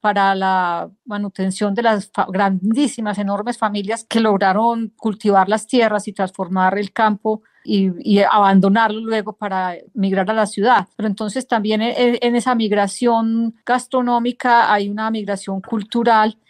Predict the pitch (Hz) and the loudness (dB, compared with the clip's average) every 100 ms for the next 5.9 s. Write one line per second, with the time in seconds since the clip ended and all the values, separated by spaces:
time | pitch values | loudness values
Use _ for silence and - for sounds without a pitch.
0 | - 220 202 196 220 - _ 208 202 - | -6 0 2 4 2 -2 _ 0 0 2
1 | 269 240 220 202 196 220 220 220 214 220 | 0 0 -10 -14 -10 -6 -4 -4 -8 -10
2 | 226 220 - 214 208 185 - 208 190 220 | -10 -10 -6 -6 -6 -12 -6 -6 -4 -2
3 | 220 233 226 247 240 240 240 _ 214 202 | 0 -2 0 2 4 2 0 _ -4 0
4 | 196 185 208 - 269 269 226 220 190 - | 0 -2 -4 2 4 4 2 0 -2 -6
5 | - 196 202 190 185 190 185 - 196 | -14 -4 -2 -2 -2 -2 -2 0 -2